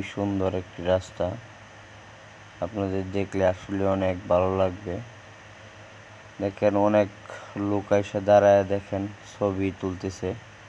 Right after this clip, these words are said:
সেলফি নিচ্ছে, মনোমুগ্ধকর পরিবেশটা উপভোগ করতেছে, আসলে খুবই চমৎকার। তো দেখেন,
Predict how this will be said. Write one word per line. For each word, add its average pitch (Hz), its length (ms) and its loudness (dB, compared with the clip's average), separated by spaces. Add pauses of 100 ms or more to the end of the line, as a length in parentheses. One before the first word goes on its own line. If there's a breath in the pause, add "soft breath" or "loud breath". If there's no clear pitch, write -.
(800)
সেলফি 101 400 -4
নিচ্ছে, 98 440 -4 (720)
মনোমুগ্ধকর 95 840 -4 (100)
পরিবেশটা 95 560 -2
উপভোগ 95 500 -4
করতেছে, 90 520 -6 (1200)
আসলে 107 440 -2
খুবই 101 360 -2
চমৎকার। 101 680 4 (1500)
তো 98 140 2 (600)
দেখেন, 104 380 2